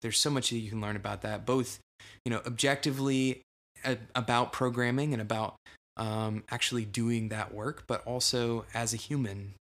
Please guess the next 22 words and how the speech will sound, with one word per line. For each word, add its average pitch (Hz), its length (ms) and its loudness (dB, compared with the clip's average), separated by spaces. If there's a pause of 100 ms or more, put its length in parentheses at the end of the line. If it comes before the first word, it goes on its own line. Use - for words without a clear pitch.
you 107 300 -4
learn 117 220 0
a 110 60 -2
lot 110 420 -4
about, 110 340 -6 (540)
uh, 107 340 -6 (420)
uh, - 60 -18 (300)
about 113 360 0
communication 151 600 2
skills, - 600 0 (160)
you 117 140 -2
know, 110 220 0
and, 113 200 0
and 117 140 0
about, 113 380 0 (360)
you 117 60 -2
know, 110 80 0
dealing 135 380 4
with 127 160 0
another 120 260 2
person 113 720 -2
and 110 440 -4